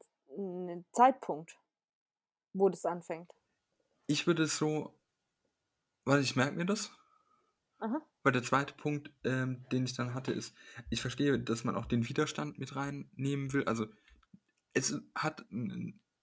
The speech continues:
Speaker 2: einen ziemlichen Charme zu sagen, Dekolonisierung fängt mit Widerstand im Kolonialismus an. Ich find's eigentlich ziemlich cool.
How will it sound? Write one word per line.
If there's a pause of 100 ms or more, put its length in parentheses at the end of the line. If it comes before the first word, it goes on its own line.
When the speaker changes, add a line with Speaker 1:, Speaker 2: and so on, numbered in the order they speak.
(140)
Speaker 2:
einen
ziemlichen
Charme
zu
sagen,
Dekolonisierung
fängt
mit
Widerstand
im
Kolonialismus
an. (420)
Ich
find's
eigentlich
ziemlich
cool.